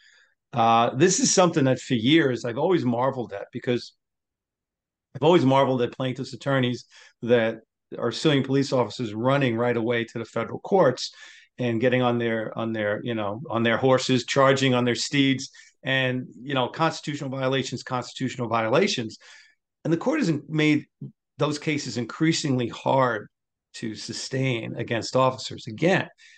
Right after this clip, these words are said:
the conduct has to be fairly severe. Um, but I always wondered why they didn't bring state law claims.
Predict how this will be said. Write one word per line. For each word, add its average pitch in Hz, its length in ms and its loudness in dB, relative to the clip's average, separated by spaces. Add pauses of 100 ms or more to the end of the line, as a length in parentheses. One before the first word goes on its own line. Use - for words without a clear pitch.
(420)
the 113 80 0
conduct 110 480 -2
has 113 220 -4
to 107 80 -2
be 113 240 -2
fairly 113 420 -4
severe. 110 720 0 (320)
Um, 107 500 -10 (600)
but 117 600 0 (1500)
I - 80 -8
always 175 220 6
wondered 175 240 6
why 113 180 4
they 156 140 4
didn't 147 180 4
bring 147 180 0
state 139 300 0
law 135 180 4
claims. 156 540 -4